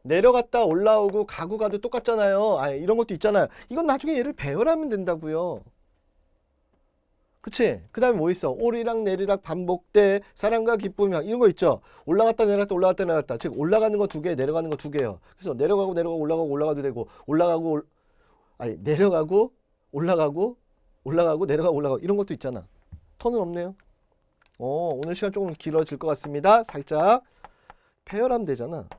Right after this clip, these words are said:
한 가지. 얘는요. 사 팩토리얼을 똑같은 거 두 개 있으니까 이 팩.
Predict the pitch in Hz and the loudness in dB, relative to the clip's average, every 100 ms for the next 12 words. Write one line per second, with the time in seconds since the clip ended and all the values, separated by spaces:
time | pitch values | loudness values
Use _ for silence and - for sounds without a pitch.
0 | _ _ 165 165 127 - - _ _ _ | _ _ -12 -8 -10 -12 -20 _ _ _
1 | _ _ _ _ 165 175 151 104 73 _ | _ _ _ _ -6 -6 -6 -10 -14 _
2 | - _ _ _ - _ - _ _ - | -20 _ _ _ -20 _ -20 _ _ -20
3 | _ _ - - 175 214 202 208 180 143 | _ _ -16 -12 -6 -8 -4 0 2 2
4 | 107 92 - 127 190 202 190 151 - 139 | -2 -8 -18 -12 -8 -8 -8 -10 -8 -10
5 | 135 123 107 160 - 139 | -10 -10 -12 -12 -10 -12